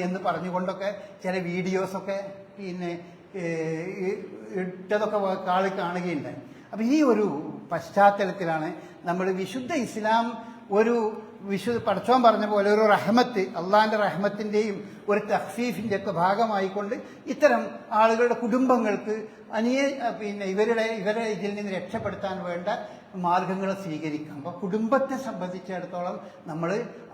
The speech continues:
അത് അതേ രീതിയിൽ, അതിൽ നമ്മൾ ഒരു ആരെയും കുറ്റപ്പെടുത്താൻ പറ്റില്ല. പക്ഷെ നമ്മുടെ പൊതുബോധം എന്താകണം എന്നുള്ളതാണ് നമ്മളിവിടെ മനസ്സിലാക്കേണ്ടത്. ഇത്തരം സംഭവങ്ങൾ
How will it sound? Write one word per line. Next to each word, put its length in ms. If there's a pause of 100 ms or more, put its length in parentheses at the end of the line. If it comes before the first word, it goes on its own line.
(100)
അത് 200 (180)
അതേ 180 (140)
രീതിയിൽ, 360
അതിൽ 200
നമ്മൾ 240
ഒരു 100 (100)
ആരെയും 300
കുറ്റപ്പെടുത്താൻ 520
പറ്റില്ല. 240
പക്ഷെ 240
നമ്മുടെ 260 (120)
പൊതുബോധം 640 (920)
എന്താകണം 640 (520)
എന്നുള്ളതാണ് 580 (180)
നമ്മളിവിടെ 400 (120)
മനസ്സിലാക്കേണ്ടത്. 680 (380)
ഇത്തരം 280 (100)
സംഭവങ്ങൾ 440